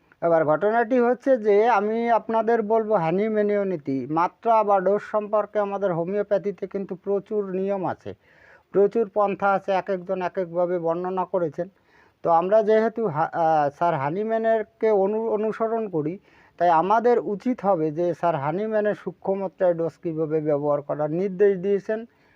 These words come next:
সেই নির্দেশ অনুসারে আমাদের ব্যবহার করা। তো হানিম্যান স্যার যে নির্দেশগুলো দিয়েছেন তার বর্ণনা আছে Organon of Medicine-এ। এবার Organon of Medicine-এর সারাংশ আপনাদের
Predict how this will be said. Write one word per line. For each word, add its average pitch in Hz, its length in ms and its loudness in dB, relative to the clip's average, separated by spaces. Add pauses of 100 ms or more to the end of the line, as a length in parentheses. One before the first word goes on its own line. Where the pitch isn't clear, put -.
সেই 226 320 2
নির্দেশ 208 420 -2
অনুসারে 170 420 -6
আমাদের 156 360 -4
ব্যবহার 120 380 -6
করা। 147 340 0 (640)
তো 185 80 2
হানিম্যান 226 520 0
স্যার 220 300 0
যে 208 120 4
নির্দেশগুলো 214 680 0
দিয়েছেন 196 380 -4 (220)
তার 175 160 0
বর্ণনা 208 460 0
আছে 202 260 0
Organon 190 800 0
of 160 520 -2
Medicine-এ। 143 580 -8 (500)
এবার 170 220 0
Organon 202 800 0
of 220 60 -2 (140)
Medicine-এর 226 500 -2
সারাংশ 202 600 0
আপনাদের 185 600 0